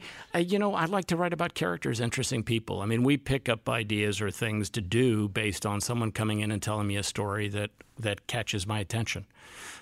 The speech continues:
about a character or characters that I think I might be interested in being involved in writing about. And also one that's gonna have a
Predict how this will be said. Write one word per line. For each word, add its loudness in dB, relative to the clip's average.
about 2
a 0
character 2
or 0
characters -2
that -2
I -2
think -6
I -2
might 0
be 0
interested -2
in -2
being 0
involved 0
in -2
writing -2
about. -6
And 6
also 6
one 6
that's 4
gonna 4
have 4
a 2